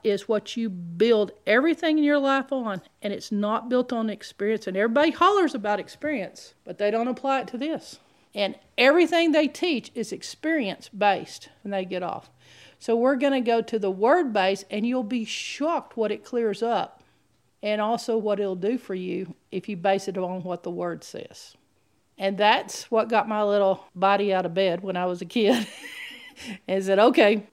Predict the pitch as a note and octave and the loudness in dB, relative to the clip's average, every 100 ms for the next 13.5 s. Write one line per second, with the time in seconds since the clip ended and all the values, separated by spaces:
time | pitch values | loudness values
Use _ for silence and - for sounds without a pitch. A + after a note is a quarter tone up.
0 | - F#3+ G#3 G3 G#3 B3 B3+ B3+ C#4+ C#4+ | -4 -2 0 -2 0 2 4 4 2 0
1 | G3+ F3+ F#3+ - _ F3+ F3+ F#3 F3+ F3+ | 0 0 -4 -10 _ -8 -6 -6 -6 -4
2 | F3+ F3 F#3 - F#3 F3 E3 D#3+ E3 - | -4 -4 -6 -6 -10 -6 -6 -8 -12 -16
3 | _ _ _ _ _ _ _ - F3+ G3 | _ _ _ _ _ _ _ -10 -4 -2
4 | A#3 G#3 G3 G3 F#3+ - - F3+ F3+ F3 | -2 0 2 2 0 -8 -12 -10 -6 -6
5 | E3+ - - E3 F#3 F3 E3 - D#3 - | -6 -10 -10 -10 -8 -4 -4 -4 -10 -10
6 | - F3+ F3 F#3 G#3+ C4 F4 C#4+ G#3 F#3 | -6 -4 -4 0 0 2 2 2 -2 -2
7 | F#3+ F3+ _ _ _ _ _ _ G#3+ A3 | -8 -12 _ _ _ _ _ _ -2 0
8 | D4 C#4 A#3+ A3+ B3 B3+ A#3+ A3+ G#3+ - | 2 2 2 0 0 -2 -2 -2 -2 -2
9 | G#3+ G3+ G3+ G3+ F#3+ F#3 F3 F3+ - - | -4 -2 -6 -4 -2 -2 -4 -8 -10 -10
10 | - - _ _ _ _ _ _ - G3+ | -12 -20 _ _ _ _ _ _ -2 0
11 | A#3+ C4+ C4 A3 A#3 - - A3 G#3 G#3 | 2 2 0 -2 -6 -8 -4 0 0 -2
12 | G3 - _ _ _ G3 G#3 A3+ A3 G#3+ | -6 -12 _ _ _ -2 0 0 0 0
13 | G#3+ F#3 F#3 F3+ | 0 -4 -6 -6